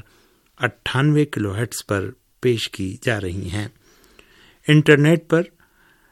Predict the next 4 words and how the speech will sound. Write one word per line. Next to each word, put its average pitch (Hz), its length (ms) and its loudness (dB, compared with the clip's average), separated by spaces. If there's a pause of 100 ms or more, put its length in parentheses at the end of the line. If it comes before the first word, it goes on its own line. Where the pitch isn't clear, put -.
(480)
ہمارا 123 320 2
پتہ 110 280 -4
ہے 127 280 0 (360)
اردو 131 480 4